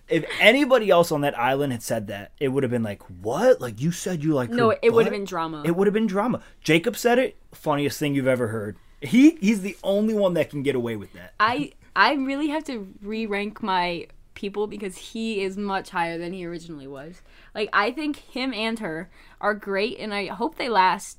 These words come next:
Speaker 2: because I am a fan.
Speaker 1: They just need to get married.
Speaker 2: They need to get married right now. Um, so
Speaker 1: Yeah, Jacob was five on my original
Speaker 2: He was
Speaker 1: ranking.
Speaker 2: probably low for me, but anyways, um, we cut back to the beach.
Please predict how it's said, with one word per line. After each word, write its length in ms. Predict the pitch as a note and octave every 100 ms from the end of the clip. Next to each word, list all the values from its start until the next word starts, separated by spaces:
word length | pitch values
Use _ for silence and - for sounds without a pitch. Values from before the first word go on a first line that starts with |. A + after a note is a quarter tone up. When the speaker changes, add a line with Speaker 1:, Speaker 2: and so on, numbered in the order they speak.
| - -
Speaker 2:
because 400 | G3+ G#3 F#3+ - -
I 480 | F3 G3 G3+ G#3 - - - -
am 140 | G#3
a 60 | G3
fan. 560 | - F#3 E3 D3+ G3 - -
Speaker 1:
They 140 | A#2 C#3+
just 160 | A#2+
need 140 | G#2 F2
to 60 |
get 120 | F2 D#2+
married. 400 | F2 E2+ F2+ F2+ - -
Speaker 2:
They 160 | G#3+
need 140 | C4+ C#4+
to 40 |
get 140 | C4 A3+
married 180 | G3 F3
right 120 | D#3+
now. 240 | - G3 - - - _ - - -
Um, 520 | A3+ A#3 A3+ G#3+ G#3 A3 C4+ - -
so 440 | - C4+ B3+ A#3+ -
Speaker 1:
Yeah, 60 | G#3
Jacob 300 | F3 A#3 G#4+
was 120 | -
five 600 | - A2 G2+ D2+ D2 - - - - -
on 140 | - B2
my 160 | A2+
original 420 | A2 G#2+ G#2+ G2 B3
Speaker 2:
He 80 |
was 80 | E4
Speaker 1:
ranking. 60 | F#4+
Speaker 2:
probably 260 | G#4 G4+ C#4
low 200 | A#3 A#3+
for 160 | F#3+
me, 160 | F3+ D#3+
but 260 | G3 A3 -
anyways, 720 | C#4 C#4 G#3 F#3 F3+ A3+ - - _ - - - - - -
um, 440 | A3 A3 G#3+ G#3+ - G3+ - -
we 160 | G3+ A#3+
cut 240 | - C#4+
back 200 | C#4 C4+ -
to 100 | B3+
the 80 |
beach. 500 | G#3+ G#3+ G3+ - -